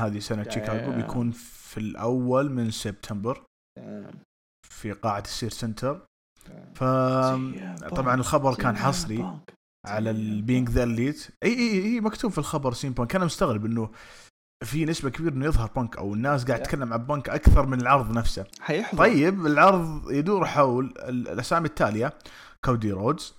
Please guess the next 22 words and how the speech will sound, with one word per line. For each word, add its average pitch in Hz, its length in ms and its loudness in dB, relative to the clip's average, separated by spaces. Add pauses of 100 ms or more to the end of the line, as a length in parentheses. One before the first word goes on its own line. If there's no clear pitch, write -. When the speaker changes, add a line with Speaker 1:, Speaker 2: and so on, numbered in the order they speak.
Speaker 1:
اليانج 113 300 2
Bucks، - 420 -4 (600)
مارتي 117 260 0
سكول، 131 400 -4
هانجمان 113 460 -2
بيج، 139 280 -2
ستيفن - 320 -8
أميل، 113 380 -4 (340)
كيني 123 200 0
أوميجا. 110 380 0
وستيفن 160 340 0
أميل 170 180 2
كمشهور 151 420 -2
على 104 140 -6
فكرة. 107 220 -10
Speaker 2:
مم. 139 100 -6
Speaker 1:
كيني 139 160 0
أوميجا 131 460 2
ومتيسا 160 680 -2
بلانشر. 110 400 -2 (720)
فالبوليت 135 1600 0
كلوب - 220 -4